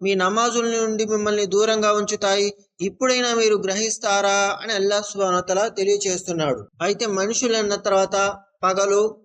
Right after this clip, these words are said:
కోపాలు, తాపాలు మొత్తం ఉండనే ఉంటాయి. షైతాన్‌కి కావాల్సిందే ఈ కోపతాపాలు. మనుషులలో కోపతాపాలు వచ్చినప్పుడు గొడవలు పెరుగుతాయి.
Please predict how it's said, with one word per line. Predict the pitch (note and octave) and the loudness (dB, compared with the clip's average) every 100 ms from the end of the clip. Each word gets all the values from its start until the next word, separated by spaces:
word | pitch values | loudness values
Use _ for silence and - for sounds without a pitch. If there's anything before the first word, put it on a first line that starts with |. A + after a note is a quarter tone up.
| _ - | _ -4
కోపాలు, | F#3+ G3 G#3 G3 G#3 | -2 0 2 2 2
తాపాలు | G3 F3+ F#3 G3 G3+ | 0 0 2 2 0
మొత్తం | F#3 G3+ A#3+ | -2 -4 -2
ఉండనే | A3 G#3 A3 A3+ | 0 0 0 0
ఉంటాయి. | A3 G3+ G3 F3 C#3 A2 | 0 0 0 0 0 0
షైతాన్‌కి | G#3 A3+ A#3 A#3+ B3 A#3+ - | 0 0 0 -2 0 -2 -2
కావాల్సిందే | F#3+ A3+ A3+ A3 A3+ A3 G#3+ A#3+ | -2 0 2 0 0 -2 0 2
ఈ | A#3+ G3+ | 2 0
కోపతాపాలు. | G3+ G#3 A3 G#3+ G#3+ F3 E3+ D#3+ E3 B2+ - - _ _ - | 0 0 0 -2 0 0 2 2 2 0 -4 -18 _ _ -6
మనుషులలో | E3+ G#3+ A3+ A#3 A3 A3 | -4 -2 0 0 2 2
కోపతాపాలు | A3 F#3+ G#3 A3 G#3+ G#3 G#3 G#3 G3+ | 2 0 0 -2 0 0 2 0 0
వచ్చినప్పుడు | F#3+ G#3 G#3 A3 G3+ | 0 -2 -2 0 0
గొడవలు | F3 F#3+ G#3 G#3 | 2 2 2 2
పెరుగుతాయి. | G3 G3+ G3+ G#3 G3+ G#3 | 2 2 2 2 2 0